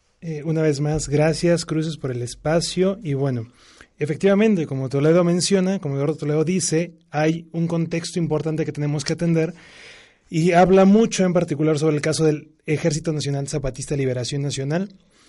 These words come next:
en los noventas con Gortari, pero las circunstancias eran distintas, es decir, no podemos hablar de una amnistía en este momento, al menos no bajo las circunstancias en las que nos encontramos, en tanto tampoco ha habido una,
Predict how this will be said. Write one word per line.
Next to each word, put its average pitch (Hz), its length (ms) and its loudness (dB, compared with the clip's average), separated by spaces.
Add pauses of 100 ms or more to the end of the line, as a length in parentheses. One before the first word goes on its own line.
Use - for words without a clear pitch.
(180)
en 139 240 -2
los 131 120 -4
noventas 160 520 -2
con 135 180 -8
Gortari, 147 480 -2 (560)
pero 170 220 2
las 170 160 0
circunstancias 175 580 -4
eran 190 160 0
distintas, 139 500 -6
es 170 80 -4
decir, 151 300 -6 (840)
no 190 120 -2
podemos 233 280 0
hablar 185 140 2
de 196 60 0
una 196 100 0
amnistía 170 420 0
en 156 80 -2
este 147 200 -6
momento, 131 440 -4
al 147 180 -6
menos 170 320 -2
no 165 140 -2
bajo 160 220 -6
las 139 100 -4
circunstancias 143 480 -8
en 143 60 -6
las 127 100 -6
que 139 80 -8
nos 123 120 -10
encontramos, 151 680 -4 (440)
en 165 240 -4
tanto 196 540 0 (160)
tampoco 190 480 0
ha 202 40 6
habido 190 240 2
una, 180 360 -2